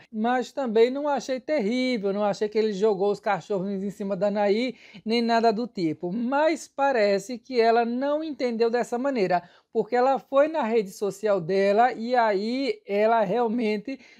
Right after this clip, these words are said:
jogou os cachorros em cima dele, mostrando que não gostou de jeito nenhum. Ela falou assim o seguinte, "Não são somente boatos,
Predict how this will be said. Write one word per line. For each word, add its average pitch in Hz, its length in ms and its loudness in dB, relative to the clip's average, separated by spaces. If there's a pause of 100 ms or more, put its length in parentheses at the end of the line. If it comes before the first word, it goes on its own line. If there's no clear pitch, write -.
jogou 226 420 4
os 233 80 0
cachorros 208 500 0
em 226 120 -6
cima 214 340 -4
dele, 190 480 0
mostrando 226 640 -4
que 240 100 -10
não 240 200 -4
gostou 226 460 2
de 233 160 -6
jeito 247 460 -2
nenhum. 240 380 -6 (280)
Ela 233 280 4
falou 233 280 0
assim 240 300 0
o 247 60 -4
seguinte, 185 640 -8 (100)
"Não 311 420 2
são 294 380 0
somente 262 680 -2
boatos, 226 1040 2